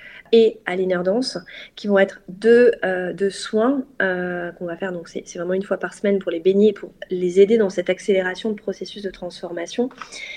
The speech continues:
Le breathwork, on va vraiment être sur de la respiration, sur, hum, la puissance de la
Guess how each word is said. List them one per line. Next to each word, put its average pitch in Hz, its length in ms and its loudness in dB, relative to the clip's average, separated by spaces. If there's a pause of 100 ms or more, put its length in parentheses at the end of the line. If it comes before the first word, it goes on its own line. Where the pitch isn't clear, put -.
(220)
Le 202 80 6
breathwork, 214 380 2
on 202 60 4
va 185 120 2
vraiment 202 360 2 (100)
être 214 320 0
sur 226 460 0 (320)
de 208 80 2
la 190 120 4
respiration, 202 800 -2 (320)
sur, 220 640 0
hum, 180 240 -6 (160)
la 175 140 -4
puissance 269 400 0
de 247 60 4
la 202 140 2